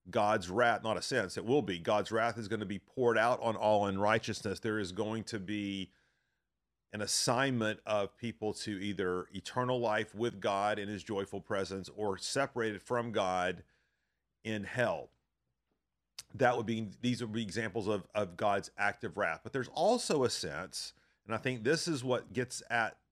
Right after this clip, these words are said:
what Paul's getting at here, there's a, there's a, there's a sense of the passive wrath of God. And, and if we can use that term. And by passive, what we mean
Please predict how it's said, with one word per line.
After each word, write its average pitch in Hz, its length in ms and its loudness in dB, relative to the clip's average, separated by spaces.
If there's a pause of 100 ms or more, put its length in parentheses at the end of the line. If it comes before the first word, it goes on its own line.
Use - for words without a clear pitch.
(300)
what 104 180 -6
Paul's 143 260 2
getting 110 220 0
at 95 100 -4
here, 117 100 -2
there's 117 220 2
a, 117 60 2
there's 110 220 -2
a, 110 120 -2 (360)
there's 113 140 -10
a 117 80 -4
sense 135 240 -6
of 110 100 -6
the 104 100 -2
passive 139 640 0
wrath 95 360 2
of 90 140 -2
God. 82 400 -2 (640)
And, 110 300 -2
and 113 300 0
if - 160 -6
we 117 80 -2
can 104 160 -2
use 113 260 6
that 90 220 2
term. 92 340 -2
And 107 160 -4
by 113 140 4
passive, 143 600 2
what 117 220 0
we 151 160 -2
mean 95 480 -4